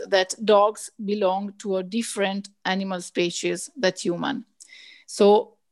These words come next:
the good owner knows he doesn't know, Socrates quotes. So ask for the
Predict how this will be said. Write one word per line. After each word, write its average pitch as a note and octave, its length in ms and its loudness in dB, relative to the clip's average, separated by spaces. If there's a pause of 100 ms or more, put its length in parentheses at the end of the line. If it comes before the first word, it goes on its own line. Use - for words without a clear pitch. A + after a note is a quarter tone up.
(160)
the G3+ 140 2
good A3+ 300 2
owner A3 360 6
knows A3+ 540 4 (220)
he - 220 0
doesn't G3 420 2
know, F3+ 360 -2 (200)
Socrates G#3 520 2
quotes. F#3 400 -4 (500)
So - 420 4 (120)
ask A#3+ 380 2 (140)
for G#3 200 -4
the G3+ 140 -10